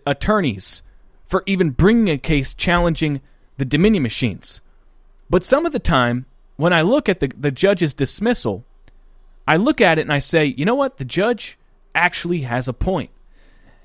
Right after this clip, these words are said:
And it's not the judge's problem that that's what the statute says. Man, C J Talks, talking about McCarthy. Screw McCarthy, man.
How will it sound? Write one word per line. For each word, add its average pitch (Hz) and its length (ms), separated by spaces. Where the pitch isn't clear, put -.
And 135 120
it's 135 100
not 196 220
the 151 60
judge's 214 400
problem 175 520
that 120 120
that's 170 240
what 170 120
the 151 60
statute 131 500
says. - 440
Man, 143 420
C 185 220
J 165 180
Talks, - 680
talking 143 280
about 127 200
McCarthy. 143 540
Screw - 380
McCarthy, 107 760
man. 175 500